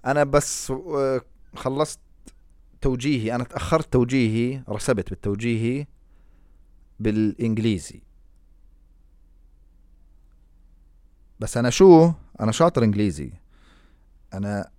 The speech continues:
أصلًا يعني ك-، آه، الإنج-، الإنجليزي عندي شبه native speaker، مش native،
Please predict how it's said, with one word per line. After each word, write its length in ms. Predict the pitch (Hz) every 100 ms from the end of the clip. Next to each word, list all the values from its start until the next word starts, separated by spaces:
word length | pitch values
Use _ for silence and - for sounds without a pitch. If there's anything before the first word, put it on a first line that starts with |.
| -
أصلًا 460 | 120 - 117 120 -
يعني 260 | 117 101 101
ك-، 180 | - 117
آه، 460 | 101 107 104 101
الإنج-، 400 | 101 113 127 113 98
الإنجليزي 720 | 117 117 104 113 131 104 101
عندي 520 | 117 113 101 117 123 - _ _ _ _
شبه 380 | - - 127 131
native 340 | 147 143 131
speaker، 460 | - - 160 95 92 -
مش 240 | 311 -
native، 340 | 269 - -